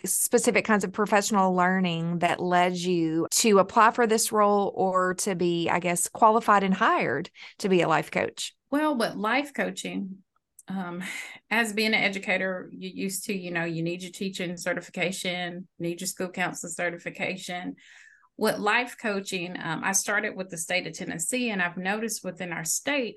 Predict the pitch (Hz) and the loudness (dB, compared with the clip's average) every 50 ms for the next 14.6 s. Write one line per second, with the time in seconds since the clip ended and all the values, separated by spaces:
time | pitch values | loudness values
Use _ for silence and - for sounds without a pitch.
0 | - - 202 196 - - - 214 196 185 180 - 180 170 180 185 196 190 180 190 | -12 -12 -10 -8 -6 -6 -4 -2 -2 -2 -2 -4 -4 -4 -2 -2 -2 -2 -4 -6
1 | 180 165 160 160 160 156 151 160 160 - - 165 156 151 147 143 151 147 - - | -6 -4 -4 -4 -4 -4 -4 -6 -6 -6 -6 -4 -4 -4 -4 -6 -6 -6 -6 -8
2 | - - - - 160 160 - 165 160 160 160 160 160 165 170 175 170 170 190 185 | -10 -12 -12 -10 -10 -10 -10 -10 -8 -6 -6 -6 -6 -4 -4 -2 -2 -2 -4 -4
3 | - - - 180 180 175 165 165 170 165 - - _ _ - - _ _ - 202 | -6 -8 -8 -6 -4 -2 -2 -4 -4 -6 -10 -16 _ _ -20 -20 _ _ -14 -12
4 | - - - 214 208 208 202 190 180 175 170 170 165 - _ - - - 175 165 | -8 -4 -4 -4 -4 -4 -4 -4 -2 -2 -2 -4 -8 -10 _ -10 -4 -2 -2 -2
5 | - - - 147 160 - - 180 175 170 - - 160 165 - 180 170 175 - - | -2 -6 -10 -8 -8 -4 -4 -2 -4 -4 -4 -8 -10 -8 -6 -6 -6 -6 -6 -4
6 | 160 156 160 165 170 170 151 156 151 - 147 143 143 143 - - 143 143 139 - | -4 -4 -4 -2 -2 0 0 0 -2 -4 -8 -8 -8 -6 -4 -2 -2 -2 -2 -6
7 | - - 139 135 - 160 - - 214 214 175 160 170 165 - _ _ _ _ _ | -8 -8 -8 -8 -6 -8 -6 -4 -4 -4 -4 -4 -6 -10 -12 _ _ _ _ _
8 | _ - - 226 220 240 269 277 269 247 214 208 208 208 - 196 180 190 - 190 | _ -4 -2 0 2 2 2 2 2 0 0 -2 -2 -2 -2 -4 -4 -4 -6 -8
9 | 190 - 220 190 185 175 - 180 185 190 185 - 185 170 - - - - 190 208 | -6 -4 -4 -4 -4 -6 -6 -6 -8 -8 -6 -6 -6 -6 -6 -6 -6 -6 -2 0
10 | 254 285 285 208 175 170 175 196 - _ _ _ _ _ _ - 196 - - - | 0 2 0 0 0 -2 -4 -6 -8 _ _ _ _ _ _ -2 -2 -2 0 2
11 | 247 285 277 - 220 185 170 202 202 233 269 294 277 240 196 175 175 170 156 151 | 2 2 2 0 -4 -2 0 2 2 2 2 2 0 0 -2 -2 -4 -4 -2 -2
12 | 143 143 151 - 170 - - - - - 175 170 160 147 139 147 156 - - - | -2 -2 -4 -6 -12 -12 -14 -14 -8 -6 -4 -2 0 2 0 0 -2 -6 -8 -6
13 | 143 139 139 - - 135 151 160 - - 175 170 160 - 170 165 - - - 185 | -6 -6 -6 -8 -12 -12 -12 -12 -10 -8 -8 -8 -8 -10 -10 -10 -10 -8 -4 -2
14 | 180 170 165 165 160 165 - 160 156 156 160 | 0 0 0 0 -2 -2 -4 -2 -2 -2 -2